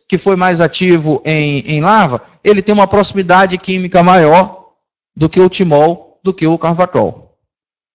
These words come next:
Quer dizer, a gente não conseguiu saber ainda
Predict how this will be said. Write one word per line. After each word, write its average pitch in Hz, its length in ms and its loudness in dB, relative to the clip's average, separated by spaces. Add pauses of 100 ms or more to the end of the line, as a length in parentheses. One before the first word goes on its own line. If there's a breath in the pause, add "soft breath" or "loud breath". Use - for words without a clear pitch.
(440)
Quer 135 80 -2
dizer, 110 420 -8
a 127 80 -4
gente 165 220 -2
não 208 160 2
conseguiu 190 480 -4
saber 180 500 2
ainda 175 720 -2